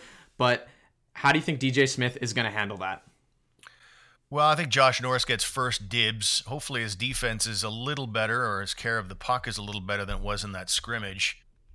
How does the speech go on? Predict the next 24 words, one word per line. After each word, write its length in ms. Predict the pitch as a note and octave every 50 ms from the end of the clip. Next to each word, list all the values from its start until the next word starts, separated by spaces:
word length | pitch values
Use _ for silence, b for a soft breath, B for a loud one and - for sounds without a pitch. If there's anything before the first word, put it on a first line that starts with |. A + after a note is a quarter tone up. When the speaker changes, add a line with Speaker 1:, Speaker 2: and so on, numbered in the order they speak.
| - - _ _
Speaker 2:
Um, 380 | E2 E2 E2 F#2 F#2 F2 F2 F2
I 60 | G#2
don't 80 | G2+ G2
know 60 | G2
if 80 | F#2+ -
you 60 | G2+
saw 200 | - - A2 G#2+
the 80 | G#2 G2+
Michael 340 | G2 G#2 G2+ G2+ G2 G#2 F#2
Haley 420 | - - G#2+ A2+ A#2 A2+ G#2+ G2+
goal, 340 | F2 F#2 G2 F#2+ G2 F#2+ F#2+
but, 340 | F2+ G2 F#2+ F#2 - - -
uh, 320 | G2 F#2+ F#2 F#2 F#2 F#2+ A#2
Speaker 1:
Yeah, 180 | B2 A2+ G#2
Speaker 2:
uh, 120 | G2 G2 -
Speaker 1:
yeah. 140 | A2 B2 A#2
Speaker 2:
Josh 340 | A2 - A2 G#2 G#2+ G2+ -
Norris 280 | G#2+ G#2+ G#2+ G#2 G2 -
tries 320 | - - G#2 G2 G2+ -
this 160 | G#2+ G2+ -
odd 260 | - G2+ G2+ G#2 G2+
little 340 | G#2 A2 G2+ G#2 G2 G2 - b b b b b b _ -
back 380 | F#2 G2 G2+ G#2 G#2+ - - -
pass 520 | - G2 F#2 F#2 F#2+ G2 - - - -